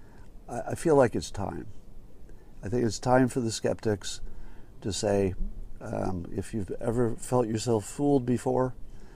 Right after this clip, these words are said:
uh, this might be one of those. <clears throat> I'm seeing somebody else saying they're disappointed.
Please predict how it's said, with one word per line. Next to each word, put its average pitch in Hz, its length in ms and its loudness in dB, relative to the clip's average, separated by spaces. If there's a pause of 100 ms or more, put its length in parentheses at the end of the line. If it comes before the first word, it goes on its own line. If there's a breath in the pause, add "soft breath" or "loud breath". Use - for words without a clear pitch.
(440 loud breath)
uh, 104 240 -6
this 90 240 0
might 92 180 -2
be 87 80 -2
one 85 200 -4
of 85 60 -4
those. 95 260 -8 (960)
<clears throat> - 800 -12
I'm 120 540 6
seeing 107 260 2
somebody 98 300 2
else 95 160 2
saying 95 240 0
they're 87 120 0
disappointed. 90 720 -4